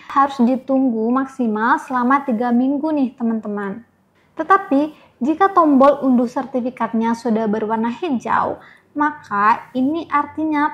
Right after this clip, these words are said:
teman-teman udah bisa untuk mengunduh e-sertifikatnya.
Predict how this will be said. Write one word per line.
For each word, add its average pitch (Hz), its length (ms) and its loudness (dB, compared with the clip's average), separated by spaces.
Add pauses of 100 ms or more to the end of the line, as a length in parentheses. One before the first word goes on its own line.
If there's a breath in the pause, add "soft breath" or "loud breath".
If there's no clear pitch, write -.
teman-teman 311 560 -4
udah 240 320 -4
bisa 233 640 0
untuk 208 480 -6
mengunduh 220 480 -2
e-sertifikatnya. 226 1200 -6